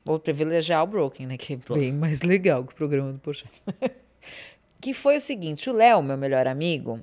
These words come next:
Speaker 1: que quem me segue conhece, é, ele fez aniversário e ele fazia aniversário, faz aniversário perto da minha sobrinha mais velha. E no aniversário de seis anos da Rita,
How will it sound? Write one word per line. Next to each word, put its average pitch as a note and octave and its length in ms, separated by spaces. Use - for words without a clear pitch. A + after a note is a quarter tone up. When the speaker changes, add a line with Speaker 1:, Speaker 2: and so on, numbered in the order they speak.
Speaker 1:
que - 120
quem C#3+ 160
me C3+ 80
segue C3 360
conhece, C3+ 720
é, E3+ 800
ele A#3 180
fez F#3+ 280
aniversário B2+ 920
e G#3 220
ele A3 220
fazia G#3+ 480
aniversário, A3 420
faz - 240
aniversário G3 420
perto A3 300
da A3+ 140
minha A3 160
sobrinha G#3+ 280
mais A3 240
velha. D#3 380
E - 80
no B3 80
aniversário D4+ 420
de F3 120
seis F#3 360
anos E3+ 360
da C#3 100
Rita, D#3 500